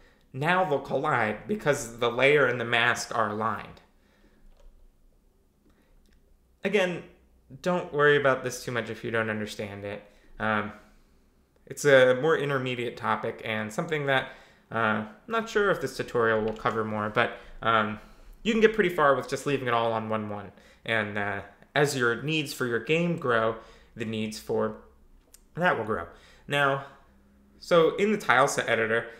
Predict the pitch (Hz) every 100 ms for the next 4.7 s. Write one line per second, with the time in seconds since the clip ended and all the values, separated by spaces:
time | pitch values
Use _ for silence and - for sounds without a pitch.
0 | - - - 180 233 247 220 143 143 160
1 | 160 156 156 - - - - - - -
2 | - - - _ - - _ 127 127 139
3 | 165 165 135 123 120 127 131 123 123 -
4 | 127 104 101 127 185 214